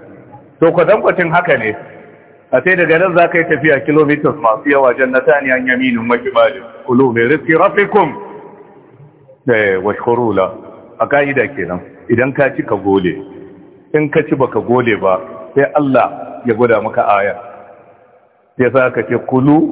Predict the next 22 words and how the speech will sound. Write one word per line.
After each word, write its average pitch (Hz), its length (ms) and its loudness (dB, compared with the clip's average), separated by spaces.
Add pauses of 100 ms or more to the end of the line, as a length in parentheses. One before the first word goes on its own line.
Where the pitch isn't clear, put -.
(540)
min 113 180 2
rizqi 151 400 0
rabbikum," 120 520 -2
ku 131 120 2
ci - 80 -2 (120)
arzikin 160 520 -2
Ubangijinku. 107 540 -4 (720)
Yanzu 123 240 2
duk 269 200 4
wani 277 200 4
manomi 208 400 2
abin 156 240 2
da 151 80 0
yake 139 220 0
nomawa 131 400 2
idan 143 280 2
zai 156 160 2
ci, - 80 -12
wallahi 139 300 4
ba 113 80 4
wayonsa 113 400 2
bane. 107 160 -10